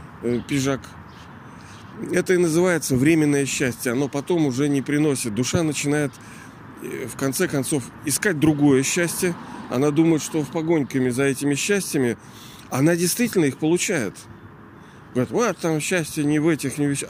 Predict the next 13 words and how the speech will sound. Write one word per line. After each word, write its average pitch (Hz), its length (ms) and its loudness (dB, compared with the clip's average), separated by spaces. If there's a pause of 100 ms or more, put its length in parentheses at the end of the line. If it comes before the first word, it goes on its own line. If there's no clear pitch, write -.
Оно 170 240 2
есть 214 400 0
там, 87 240 -6 (560)
но 131 160 2
оно 185 160 4
временное, 156 540 2
оно 165 180 2
другого 170 460 4
качества. 135 520 -4
Это 113 200 -2
как 151 200 -4
вот 170 140 -2 (440)
товары 135 500 0